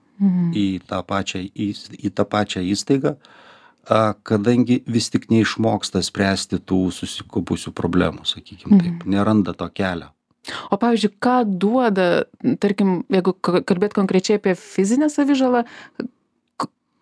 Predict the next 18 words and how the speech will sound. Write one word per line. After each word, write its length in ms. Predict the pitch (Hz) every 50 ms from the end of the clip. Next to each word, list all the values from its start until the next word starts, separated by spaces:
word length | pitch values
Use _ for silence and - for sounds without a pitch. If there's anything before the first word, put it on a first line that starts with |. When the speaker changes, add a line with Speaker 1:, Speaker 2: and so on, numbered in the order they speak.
| _ _ -
Speaker 1:
kokia 420 | 226 233 - _ _ - 302 302 285
paskirtis, 760 | 294 - 254 240 - - - 233 233 - 285 254 - - _
ką 240 | - 214 208 190 170
fizinis 460 | - - - 220 202 214 214 202 196
skausmas, 480 | - 220 214 226 226 220 208 196 190 -
emocinį 560 | 196 180 180 190 240 294 294 - 330 320 320 302
skausmą 380 | - - 302 294 277 262 262
kažkaip 280 | 247 240 214 185 240 233
Speaker 2:
Taip, 20 |
Speaker 1:
sumažina? 520 | - - 214 208 208 202 190 185 190 185 175
Speaker 2:
taip. 260 | 101 131 - - -
Speaker 1:
Čia 120 | - - 196
tok- 160 | - - 220
Speaker 2:
Fizinis 340 | 120 120 120 139 131 107 -
skausmas 460 | - - 101 104 - - 127 113 - -
mažina 540 | 113 - - 98 92 95 92 - 107 104
emocinį 580 | 101 - 92 92 90 90 90 - - - 92 92
skausmą. 440 | - - - 85 85 - - -